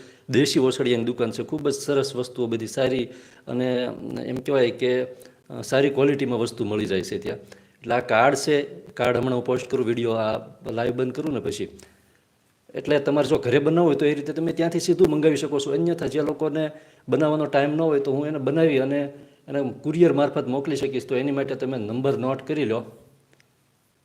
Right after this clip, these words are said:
એની માટે, મિત્રો, મોબાઈલ નંબર છે સત્તાણું બે અઠ્યોતેર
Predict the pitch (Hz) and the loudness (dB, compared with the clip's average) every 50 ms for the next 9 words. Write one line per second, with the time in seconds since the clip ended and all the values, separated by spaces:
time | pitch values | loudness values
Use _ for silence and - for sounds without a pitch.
0 | _ _ _ _ _ _ _ _ _ _ _ _ _ _ _ - - _ _ _ | _ _ _ _ _ _ _ _ _ _ _ _ _ _ _ -20 -20 _ _ _
1 | _ _ _ _ _ _ _ _ _ _ _ _ _ _ _ _ _ _ _ _ | _ _ _ _ _ _ _ _ _ _ _ _ _ _ _ _ _ _ _ _
2 | _ _ _ _ _ _ _ _ _ _ _ _ _ _ _ _ _ _ _ _ | _ _ _ _ _ _ _ _ _ _ _ _ _ _ _ _ _ _ _ _
3 | _ _ _ _ - 139 143 151 147 143 139 139 151 143 139 139 139 139 143 131 | _ _ _ _ -4 -2 0 0 2 2 2 4 4 2 2 2 2 2 2 2
4 | 123 127 135 139 139 135 139 135 143 139 - 151 147 135 - - - 127 127 - | 4 4 4 4 4 4 2 0 0 0 2 0 0 0 0 0 0 0 0 2
5 | - 160 156 160 165 160 156 156 156 151 151 151 - 170 165 143 - 131 131 | 4 4 6 4 4 4 4 4 4 4 2 2 4 4 4 6 6 4 2